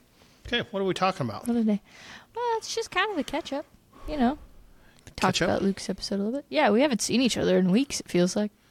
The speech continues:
Speaker 1: Well, you know, we had
Speaker 2: We
Speaker 1: World
Speaker 2: spent
Speaker 1: Pork
Speaker 2: some time
Speaker 1: Expo.
Speaker 2: together today. Mm-hmm.
Speaker 1: Yeah,
Speaker 2: We
Speaker 1: we
Speaker 2: did.
Speaker 1: had World, we had Wor-, World Pork Expo, so World Pork Expo
Speaker 2: Yeah.
Speaker 1: is always a challenge. You know, we talked about in the
Speaker 2: Mm-hmm.
Speaker 1: past that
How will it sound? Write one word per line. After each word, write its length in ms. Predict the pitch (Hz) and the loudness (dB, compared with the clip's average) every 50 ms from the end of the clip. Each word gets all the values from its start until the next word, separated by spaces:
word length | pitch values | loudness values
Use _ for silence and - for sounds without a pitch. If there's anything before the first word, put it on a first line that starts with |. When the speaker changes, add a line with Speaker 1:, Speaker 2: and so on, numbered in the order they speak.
| _ _ _ _ _ _ _ _ _ _ _ _ _ | _ _ _ _ _ _ _ _ _ _ _ _ _
Speaker 1:
Well, 340 | - 262 233 214 214 220 214 - - | -2 0 2 4 4 2 0 0 -2
you 80 | 202 | 0
know, 120 | 180 160 143 | 0 0 2
we 120 | 143 123 | 0 2
had 120 | 127 127 120 | 2 2 2
Speaker 2:
We 80 | 135 | 2
Speaker 1:
World 100 | 131 127 | 2 4
Speaker 2:
spent 120 | - 196 185 | 4 2 4
Speaker 1:
Pork 80 | - 202 | 4 2
Speaker 2:
some 80 | 214 | 2
time 180 | 208 117 170 180 | 2 2 2 2
Speaker 1:
Expo. 40 | 180 | 0
Speaker 2:
together 300 | 170 175 180 185 180 175 | 2 2 4 4 2 2
today. 400 | - - 180 196 220 214 202 190 - - - _ - | 0 -2 0 0 2 2 0 -2 -4 -14 -10 _ 4
Mm-hmm. 200 | 190 202 190 214 | 6 6 8 6
Speaker 1:
Yeah, 100 | 233 311 - _ _ - | 4 4 -2 _ _ -2
Speaker 2:
We 60 | 226 | 2
Speaker 1:
we 60 | 196 190 | 2 4
Speaker 2:
did. 120 | 156 180 180 | 4 4 4
Speaker 1:
had 180 | 185 208 147 123 | 4 2 2 0
World, 180 | 120 131 139 - - - - - - - | 0 0 0 -2 -6 -18 -20 -20 -16 -8
we 60 | 220 202 | -4 -4
had 120 | 190 160 | -2 -2
Wor-, 220 | 135 135 139 135 - - - - - | 0 0 0 0 -2 -6 -20 -12 -4
World 220 | 156 147 147 143 - | -2 0 0 0 0
Pork 200 | - 143 135 - | 0 -2 0 0
Expo, 480 | 135 117 113 - - - 127 127 139 143 | -2 -4 -4 -4 -6 -6 -4 -4 -4 -4
so 140 | - - 131 | -4 -4 -2
World 260 | 127 135 131 127 - | -2 -2 -2 -2 -2
Pork 220 | - 139 127 - | -4 -4 -4 -2
Expo 220 | - 131 - - - | -2 -4 -4 -2 0
Speaker 2:
Yeah. 120 | 226 196 131 | 0 0 0
Speaker 1:
is 100 | - 127 | 0 -2
always 280 | 120 117 120 123 120 123 | -2 -2 -2 -2 -4 -4
a 60 | 120 | -6
challenge. 680 | 113 - - - 127 117 107 110 113 120 127 120 - 120 | -4 -4 -2 -2 -2 -2 -2 -4 -6 -6 -6 -6 -6 -6
You 60 | 113 | -4
know, 120 | 113 120 | -4 -4
we 160 | 120 113 110 | -4 -4 -4
talked 300 | 107 - 131 117 113 - | -4 -4 -6 -6 -6 -6
about 160 | 123 113 110 113 | -6 -6 -6 -6
in 60 | 107 | -6
the 60 | 110 | -8
Speaker 2:
Mm-hmm. 120 | - - 120 110 120 | -2 4 6 6 6
Speaker 1:
past 200 | 117 - - - | 4 2 -2 -4
that 180 | 120 113 110 | -6 -6 -8